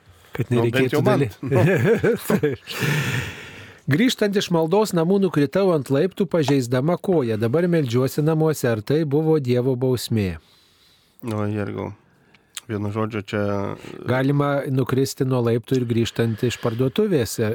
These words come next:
Speaker 2: Aš tik
Speaker 1: Va.
Speaker 2: vieną dalyką norėčiau
Speaker 1: Nelaimingas atsitikimas, sakykim
Speaker 2: Aš tik
Speaker 1: taip.
Speaker 2: vieną dalyką norėčiau pabrėžt, kad kai, pavyzdžiui, kai kurie žmonės,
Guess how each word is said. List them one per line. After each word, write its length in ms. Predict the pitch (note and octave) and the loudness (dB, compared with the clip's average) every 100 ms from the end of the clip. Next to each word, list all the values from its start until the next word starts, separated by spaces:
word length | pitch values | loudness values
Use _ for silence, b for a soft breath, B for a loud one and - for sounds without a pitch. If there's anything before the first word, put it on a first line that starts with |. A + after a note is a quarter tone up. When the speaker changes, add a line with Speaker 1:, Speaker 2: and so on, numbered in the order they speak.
| C#3+ A#2+ | -2 -2
Speaker 2:
Aš 140 | A2+ | -2
tik 120 | D#3 | 0
Speaker 1:
Va. 40 | D3+ | 0
Speaker 2:
vieną 180 | E3 C#3 | 0 0
dalyką 400 | B2+ D3 C#3+ A2+ | 0 -2 0 -2
norėčiau 220 | A2 B2+ C3+ | -2 0 2
Speaker 1:
Nelaimingas 580 | D#3 D#3+ F#3+ F#3 F#3 E3+ | 4 4 4 2 2 0
atsitikimas, 720 | D3+ D3+ D#3 - D3+ F#2 - | 0 0 0 0 -2 -2 -4
sakykim 240 | F#2 G2+ | -4 -2
Speaker 2:
Aš 140 | C3+ G2+ | -2 0
tik 80 | B2 | 0
Speaker 1:
taip. 100 | C#3 | 2
Speaker 2:
vieną 220 | D3+ C#3 | 0 0
dalyką 320 | C3 C#3 A#2+ | -2 -2 -2
norėčiau 600 | A2+ A2 G#2+ - G#2+ G#2 | 0 -2 -2 -2 -2 -2
pabrėžt, 640 | G#2 A2 G2+ A2 D3 - - | -4 -4 -4 -2 -4 -6 -6
kad 300 | A2+ - - b b b b b b b _ _ _ _ _ _ _ _ - | -6 -6 -20 b b b b b b b _ _ _ _ _ _ _ _ -8
kai, 80 | B2 | -4
pavyzdžiui, 280 | C3 B2 A2 | -2 -2 -2
kai 80 | A2 | -2
kurie 140 | B2+ C#3 | 0 0
žmonės, 400 | B2 C3 A2+ | 0 -2 -2